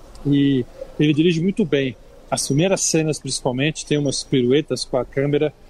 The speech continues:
que são excepcionais, especialmente a que conta o momento em que ele é acordado de manhã e convidado pra reger a Filarmônica de Nova York naquela noite. É, você consegue perceber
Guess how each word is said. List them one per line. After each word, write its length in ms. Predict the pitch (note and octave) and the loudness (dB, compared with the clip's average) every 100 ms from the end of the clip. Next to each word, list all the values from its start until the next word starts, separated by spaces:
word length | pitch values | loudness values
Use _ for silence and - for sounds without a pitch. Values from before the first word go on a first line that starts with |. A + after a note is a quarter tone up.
| - - | -20 -8
que 100 | - | -4
são 380 | B2 - D3 D#3 - | 0 0 0 -2 -4
excepcionais, 760 | D3+ D#3 - E3 - D#3 C3+ A#2+ | -2 0 0 -2 -2 -2 -2 -2
especialmente 800 | - F#3+ G3 F3+ D#3+ F3 - - | -2 0 2 2 0 0 -2 -2
a 80 | D3 | -2
que 160 | - | -4
conta 540 | D#3+ - D3+ D#3 D#3+ D3+ - - - | -6 0 0 0 -2 -2 -8 -10 -2
o 100 | D3 | 0
momento 440 | C#3+ C#3 D3 - | 0 0 -2 0
em 120 | D3 | -4
que 180 | C3+ - | -2 0
ele 300 | C#3+ C#3 C#3 | 2 2 4
é 60 | C3+ | 2
acordado 760 | C3+ - C#3+ A#2 B2 C3+ C#3 | 2 0 0 0 -2 -2 -2
de 140 | B2+ C3+ | -2 0
manhã 420 | B2+ A#2+ B2 D#3 - - - | 0 0 0 -2 -4 -18 -4
e 60 | D3 | -2
convidado 640 | - D#3 C3+ A#2 C3+ C3 - | 2 2 2 0 0 0 -2
pra 120 | C#3 | 0
reger 520 | C#3 C3 A#2 C3 C3+ | 2 0 2 2 2
a 60 | A#2 | -2
Filarmônica 580 | - C3+ B2 B2 A#2+ A#2+ | -2 0 0 -2 -2 -2
de 100 | B2+ | 0
Nova 240 | A#2+ A#2 | 0 2
York 220 | A#2+ - | 2 0
naquela 360 | C3+ - D3 D3 | -6 -2 0 0
noite. 480 | B2+ A#2+ G#2+ - - - - - - - | 0 0 -2 -6 -10 -16 -18 -16 -8 0
É, 560 | B2 B2+ B2 A#2+ A#2+ - | 2 4 2 2 0 -4
você 320 | C#3+ C3+ - D#3 | -2 0 0 -2
consegue 500 | - C#3+ - G3 E3+ | -2 0 0 0 0
perceber 600 | E3+ - D3+ B2 D3+ | -4 -2 -2 0 -2